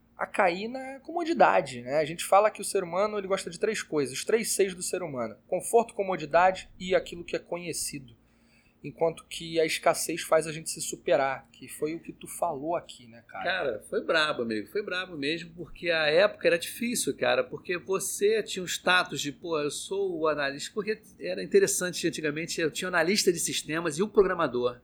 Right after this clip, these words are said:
Speaker 1: Tem gente que não sabe o que é isso, né, cara?
Speaker 2: Então,
Speaker 1: Não, não
Speaker 2: cara,
Speaker 1: viveu isso.
Speaker 2: não viveu. O cara, o analista de sistema seria o cara que hoje é o P O, o analista de requisito de negócio,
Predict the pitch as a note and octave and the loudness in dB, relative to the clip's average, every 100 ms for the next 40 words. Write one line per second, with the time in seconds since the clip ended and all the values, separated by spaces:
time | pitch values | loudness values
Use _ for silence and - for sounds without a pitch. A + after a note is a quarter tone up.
0 | - E3 F#3 - E4 G#4 - F4 G4 G4 | -10 -8 -6 -6 -4 -2 0 2 2 4
1 | F#4 E4+ - - B2+ - A#2 A2 G#2+ - | 4 4 2 -4 -8 -4 -2 -2 -4 -2
2 | B3 D#3 - D3+ D#3 G#3 C#3+ F3+ A#3 C#4 | -2 0 0 2 4 4 2 -4 0 0
3 | - E3+ G#3 E3+ C#3+ G3 G#3 G#3+ F#3+ F#3 | 2 4 4 2 0 0 2 0 -2 -2
4 | F#3 F#3+ G3+ G3+ F#3 F#3+ - F#3 G#3 G#3+ | 0 0 -2 -4 -2 -2 0 0 2 0
5 | - F#3+ E3+ F3+ F3+ E3 - D#3+ D#3 D#3 | 0 -2 -2 -2 -4 -4 0 2 2 -2
6 | D#3 D3 D#3+ C3+ D3 D3 C#3+ - C3 C3 | -6 -4 -4 0 2 2 0 0 4 4
7 | E3 E3 C#3 C#3 C#3+ D3 C#3 B2+ A#2+ D3 | 4 2 2 2 0 -4 -2 -2 -2 -6
8 | C3+ C3 C3+ B2+ C#3 E3+ - | -6 -8 -10 -2 0 0 -6